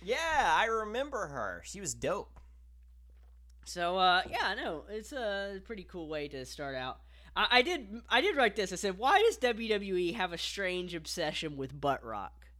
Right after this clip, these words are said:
Speaker 2: Like
Speaker 1: Absolutely, 'cause they kick this thing off with a guitar playing lady in the ring, and they're, they're, I wonder if they wrote this song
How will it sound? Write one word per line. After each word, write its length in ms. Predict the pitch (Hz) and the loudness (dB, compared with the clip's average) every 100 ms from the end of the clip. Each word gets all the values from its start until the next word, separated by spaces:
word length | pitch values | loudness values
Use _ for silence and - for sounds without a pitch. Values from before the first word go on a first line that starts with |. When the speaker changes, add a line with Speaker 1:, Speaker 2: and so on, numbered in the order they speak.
| - - - - - - | -20 -20 -20 -20 -20 -6
Speaker 2:
Like 260 | 175 170 175 | 0 4 8
Speaker 1:
Absolutely, 880 | 196 170 - 175 160 165 135 110 | 8 8 2 -2 -2 -4 -4 -10
'cause 240 | 107 156 165 | -8 -8 2
they 160 | 247 | 2
kick 380 | 247 - 240 - | 4 2 2 2
this 260 | 202 190 - | 0 2 0
thing 320 | 165 143 120 - 175 | -2 -4 -4 -2 6
off 560 | 180 143 113 - - - - - - | 8 8 4 -2 -20 -20 -20 -20 -18
with 380 | 143 156 135 - - | -2 0 -2 -8 -4
a 120 | 135 | -4
guitar 440 | 139 131 180 220 | -2 -6 0 2
playing 340 | 254 277 277 294 | 2 0 0 2
lady 340 | 294 302 285 | 2 2 -2
in 140 | 302 302 | -6 -8
the 80 | |
ring, 520 | 320 302 175 135 127 - - - - - - | -6 -4 -2 -4 -6 -10 -20 -20 -20 -20 -10
and 920 | 170 165 143 139 131 131 127 127 123 - - - | -6 -4 -2 -2 0 -2 -2 -4 -6 -10 -14 -2
they're, 480 | 139 135 131 127 - - 135 | 0 2 0 -2 -8 -16 -6
they're, 140 | 139 - 180 247 | -6 -6 -14 -4
I 220 | 311 302 | -4 -4
wonder 280 | 285 359 320 | 0 2 2
if 100 | 247 | 4
they 140 | 196 | 4
wrote 200 | 170 165 | 6 6
this 120 | 156 - | 4 -2
song 320 | 160 135 | 2 0